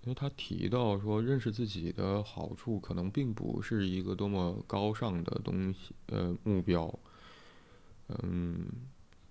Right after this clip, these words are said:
可能有的时候仅仅是在日常生活里面去面对一些决策情形，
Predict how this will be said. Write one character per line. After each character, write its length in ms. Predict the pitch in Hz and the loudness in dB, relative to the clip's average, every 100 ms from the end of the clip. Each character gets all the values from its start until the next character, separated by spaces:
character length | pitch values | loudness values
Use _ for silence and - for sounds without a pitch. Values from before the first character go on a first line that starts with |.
| - | -18
可 140 | - 113 | 0 4
能 120 | 160 | 6
有 140 | 127 | 6
的 80 | 98 | 4
时 80 | 113 | 4
候 140 | 127 | 2
仅 280 | 117 90 107 | 2 2 4
仅 300 | 131 90 80 | 4 2 2
是 180 | - 98 | 0 0
在 220 | 98 95 | 2 2
日 140 | 98 101 | 2 2
常 200 | 90 92 | 2 2
生 140 | 107 | 2
活 100 | 101 | 2
里 60 | 82 | 0
面 220 | 82 - | -2 0
去 100 | 101 | 2
面 260 | 104 104 | 4 4
对 200 | 92 92 | 4 2
一 40 | 87 | 2
些 440 | 95 90 90 95 107 - - - - - - | 2 2 2 0 -6 -14 -20 -20 -20 -18 -2
决 300 | 95 85 95 | 4 4 4
策 400 | - 135 - - - - - - - - - - - - - - | 0 0 0 -4 -12 -20 -20 -20 -20 -20 -18 -16 -16 -16 -16 -12
情 360 | - 82 82 90 | -4 0 2 0
形， 200 | - | -2